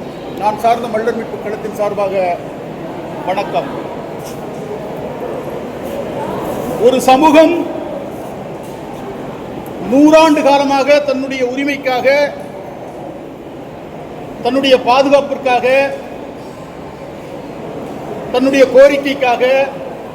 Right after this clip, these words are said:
இந்த மண்ணிலே தொடர்ந்து தெருக்களில் இறங்கி போராடி கொண்டே இருக்கிறது என்று சொன்னால், அது இந்த நாட்டிலே தேவேந்திர குல வேளாளர் என்கிற இந்த ஒரு சமூகம்தான்.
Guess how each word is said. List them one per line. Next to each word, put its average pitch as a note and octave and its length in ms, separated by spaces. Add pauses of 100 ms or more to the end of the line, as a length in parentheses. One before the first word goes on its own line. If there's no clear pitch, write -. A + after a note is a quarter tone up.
(520)
இந்த A#3+ 160
மண்ணிலே C4+ 640
தொடர்ந்து D#4 680 (2000)
தெருக்களில் C#4 580
இறங்கி C#4 300
போராடி C#4 380
கொண்டே C#4+ 420
இருக்கிறது C4+ 340
என்று B3 160
சொன்னால், A#3+ 440 (760)
அது A3 180
இந்த A#3 140
நாட்டிலே B3+ 460
தேவேந்திர C4 480
குல B3 140
வேளாளர் A#3+ 440 (440)
என்கிற A#3 300
இந்த A3 460 (460)
ஒரு A#3 240
சமூகம்தான். A3+ 540